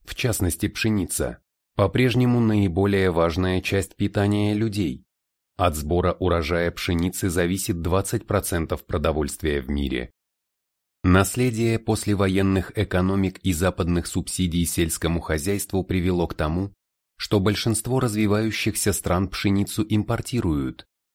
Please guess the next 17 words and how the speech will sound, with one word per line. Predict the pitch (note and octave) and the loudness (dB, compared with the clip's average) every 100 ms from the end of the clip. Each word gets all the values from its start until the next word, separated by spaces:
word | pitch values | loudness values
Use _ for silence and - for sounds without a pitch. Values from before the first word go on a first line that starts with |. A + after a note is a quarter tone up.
| _ _ _ - | _ _ _ -2
Они | F#2 E2 E2 | 2 2 2
потребляют | F#2 F2 F#2+ D2+ E2+ F#2 F#2 | 0 -2 -2 0 0 2 0
более | D#2 F2+ G2+ G2+ | 0 2 4 2
трёх | G2 G2+ G#2 - | 0 0 -2 -2
четвертей | A#2 F#2+ G2 - G#2 A2 | -4 0 -2 0 -2 -2
всего | - G#2+ D#2+ F#2 - | -2 -2 0 0 0
экспорта | G#2+ - - G#2+ G#2+ | -4 -2 -4 -2 -2
этого | - F2+ - D#2 | 0 -2 -2 -2
злака. | D#2 D2+ D2 - C2 - _ _ _ _ _ _ - | -2 -2 -2 -4 -8 -8 _ _ _ _ _ _ -10
Большинству | D#2+ E2 D2+ F2 D#2+ E2+ E2 | -2 0 0 -2 -2 -4 -4
правительств | E2+ D#2 E2 F2+ F2 - E2 | 0 0 -2 -4 -6 -6 -4
в | D#2+ | 0
этих | E2 E2 - | 0 -2 -6
странах | - F#2 G2+ G2 | -4 -2 0 -2
приходится | - F2+ - A2+ A#2 - A2+ | -2 -4 -2 -2 -2 -4 -2
предоставлять | G#2 F#2 F#2 G2+ F2+ F#2 D2+ | -2 -2 -2 -2 -2 -2 -2
дотации, | E2+ - G2+ - D2+ C#2 A#1+ G#1+ | -4 -4 -6 -4 -4 -4 -6 -10